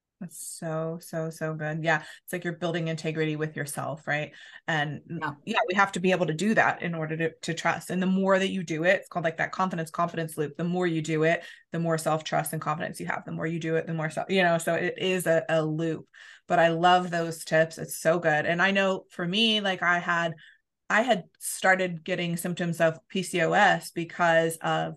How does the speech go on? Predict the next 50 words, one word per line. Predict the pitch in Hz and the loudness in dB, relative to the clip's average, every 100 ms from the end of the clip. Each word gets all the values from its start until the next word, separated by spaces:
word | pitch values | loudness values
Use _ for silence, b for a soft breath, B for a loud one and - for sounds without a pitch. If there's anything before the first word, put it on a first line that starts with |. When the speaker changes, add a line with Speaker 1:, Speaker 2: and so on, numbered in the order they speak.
| - | -2
Speaker 1:
my, | 160 160 156 160 B _ _ _ - | 0 2 0 -4 B _ _ _ -4
I | - | -2
think, | 196 220 185 190 - - | 2 2 2 -2 -8 -6
and | 170 | -4
this | 175 175 | -4 -4
is | |
my | 170 165 170 180 | -2 0 0 2
thought | 196 185 | 4 4
process | 185 175 185 | 4 2 0
behind | 196 190 175 175 | -6 -2 -2 2
it, | 185 - | 2 4
of, | 175 175 165 - | 2 2 0 -6
like, | 190 180 | -4 0
all | 180 | 0
the | 180 175 | 2 -2
adrenal | 175 180 180 | -2 -4 -6
fatigue | 175 - 208 | -8 -6 -4
that | 202 | 0
I | 180 | 0
was | 170 165 | 0 -4
in | 165 160 | -6 -4
for | 170 | -4
years | 165 160 165 | -2 0 -2
and | 165 | -2
years | 160 160 165 | -4 -4 -4
and | |
years. | 160 156 - | -4 -4 -2
So | |
that's | 180 175 | -2 0
such | - 226 | -2 0
a | 240 | 2
good | 185 175 B B B | 2 2 B B B
tip. | - 190 185 | 2 2 4
And | 175 | 0
that | - | 0
was | 175 175 | -2 0
one | 175 | 0
of | 185 | 2
the | 180 | -2
biggest | 170 190 | -2 -4
things | 175 170 | -6 -2
that | 165 | 0
I | |
researched, | 170 226 240 190 190 | 2 2 4 2 2
was | 180 170 | -2 -2
just | 175 - | -8 -6
eating | 185 175 | -2 0
the | 185 | 2
balanced | 156 160 175 175 | 2 2 0 -4
meals, | 202 226 185 160 160 | 0 2 4 2 -4